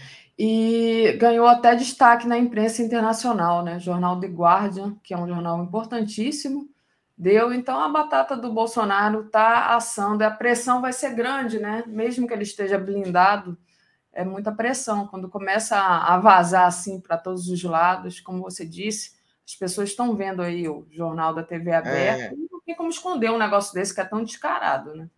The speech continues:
Speaker 2: É, isso, pois é, como você disse, até a repercussão até lá fora. Então, tá muita repercussão interna, as pessoas estão percebendo. Eu acho que o Datafolha vai incluir alguma pergunta, é, de al-, direta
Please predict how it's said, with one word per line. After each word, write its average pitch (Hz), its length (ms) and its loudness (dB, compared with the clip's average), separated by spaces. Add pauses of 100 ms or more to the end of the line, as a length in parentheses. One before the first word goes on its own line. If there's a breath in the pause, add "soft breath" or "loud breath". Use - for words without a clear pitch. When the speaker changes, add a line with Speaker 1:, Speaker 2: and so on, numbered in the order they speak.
(360 soft breath)
Speaker 2:
É, 151 480 2
isso, 202 580 0
pois 240 200 2
é, 226 80 2
como 220 220 -6
você 220 260 -2
disse, 226 320 -8
até 202 340 -2
a 190 40 0
repercussão 196 560 -6
até 202 200 -6
lá 208 160 -2
fora. 233 540 -4 (500)
Então, 233 400 -4
tá 202 160 0
muita 220 340 -6
repercussão 190 640 -4
interna, 220 460 0
as 196 100 -8
pessoas 180 400 -8
estão 180 200 -8
percebendo. 175 480 -4
Eu 240 180 2
acho 214 340 4
que - 80 -12
o 226 60 -6
Datafolha 175 720 -2 (360 soft breath)
vai 214 400 4
incluir 185 580 -2
alguma 190 460 -2
pergunta, 170 880 -4 (420)
é, 143 640 0
de 110 160 -4
al-, 123 220 2 (460)
direta 170 600 2